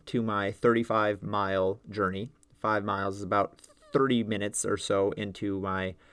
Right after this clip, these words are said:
four-hour adventure, my headphones died. And as anyone may know the pain that I felt in that moment,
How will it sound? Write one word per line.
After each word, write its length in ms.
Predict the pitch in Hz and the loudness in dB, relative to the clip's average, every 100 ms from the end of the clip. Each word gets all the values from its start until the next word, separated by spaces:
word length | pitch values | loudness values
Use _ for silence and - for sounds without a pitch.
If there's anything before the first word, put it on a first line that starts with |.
| - _ | -20 _
four-hour 880 | _ - 101 98 95 92 92 90 90 - | _ 0 2 4 4 4 4 4 2 -2
adventure, 560 | 95 95 92 90 113 - _ _ _ _ - | 0 0 0 0 -2 -4 _ _ _ _ -2
my 120 | 135 | 2
headphones 400 | 139 123 92 85 | 2 2 0 -2
died. 220 | 80 - - _ _ _ _ _ _ _ _ _ _ - - - - - _ _ - | -4 -8 -12 _ _ _ _ _ _ _ _ _ _ -20 -20 -20 -20 -20 _ _ -6
And 400 | 107 101 98 98 | -2 0 0 0
as 340 | 104 101 98 - | 2 4 2 -2
anyone 560 | - 151 143 113 117 151 - _ _ _ _ _ _ - | 0 2 4 4 2 0 -6 _ _ _ _ _ _ -6
may 560 | 113 107 104 101 101 | 0 2 4 2 0
know 480 | 104 107 104 104 104 95 | -2 4 6 6 4 2
the 80 | 107 | -4
pain 420 | - 131 113 107 | -2 -2 0 2
that 120 | 104 | 2
I 80 | 101 | 2
felt 320 | - 107 104 | 2 2 2
in 80 | 104 | 0
that 160 | 101 98 | -2 0
moment, 400 | 95 92 127 | -2 -2 -4